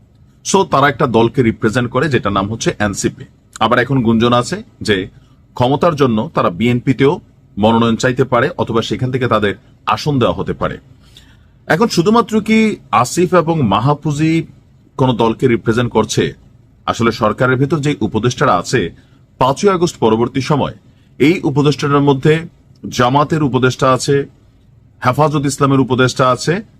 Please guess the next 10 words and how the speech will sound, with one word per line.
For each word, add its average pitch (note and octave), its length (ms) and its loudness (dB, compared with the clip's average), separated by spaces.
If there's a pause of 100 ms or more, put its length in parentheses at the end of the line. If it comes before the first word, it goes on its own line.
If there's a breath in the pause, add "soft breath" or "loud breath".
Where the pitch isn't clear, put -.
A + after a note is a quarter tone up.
বিএনপির E3+ 540 0
উপদেষ্টা G#2+ 460 0
আছে। - 300 -8 (240)
I G#2+ 100 2
means C#3 320 2
তাদের C3+ 360 2
পছন্দশীল B2 800 -2 (300 soft breath)
ব্যক্তিরা A#2 640 0
উপদেষ্টা C3 460 0
পদে G2 300 -2